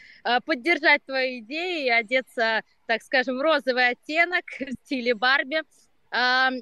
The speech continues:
с-, что хочется тебе пожелать? Конечно же, пусть детишки растут, э, радуют, будут здоровы, счастья, любви, гармонии и успеха в, в твоём деле. Ты большой молодец. Я думаю, мы ещё увидим не один,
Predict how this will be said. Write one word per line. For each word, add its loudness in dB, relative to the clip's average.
с-, -12
что -2
хочется -2
тебе 0
пожелать? 0
Конечно 0
же, -2
пусть -6
детишки -2
растут, 0
э, 4
радуют, 0
будут -8
здоровы, 2
счастья, -2
любви, -10
гармонии -2
и -4
успеха 0
в, -6
в -12
твоём 0
деле. 0
Ты -4
большой -4
молодец. 0
Я -2
думаю, -4
мы -2
ещё -2
увидим -2
не -4
один, -2